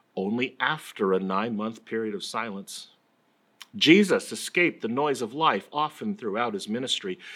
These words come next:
including in the wilderness before his ministry began. One of my favorite prayers that I offer in my own spiritual life is one that I believe came from Henri Nouwen,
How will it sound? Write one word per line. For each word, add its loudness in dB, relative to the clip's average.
including 4
in -2
the 0
wilderness 0
before -4
his -8
ministry -8
began. -14
One 10
of 12
my 8
favorite 4
prayers 2
that -4
I -2
offer -2
in -4
my -2
own 0
spiritual -8
life -10
is -6
one -6
that -8
I 0
believe 2
came 2
from 0
Henri 0
Nouwen, -2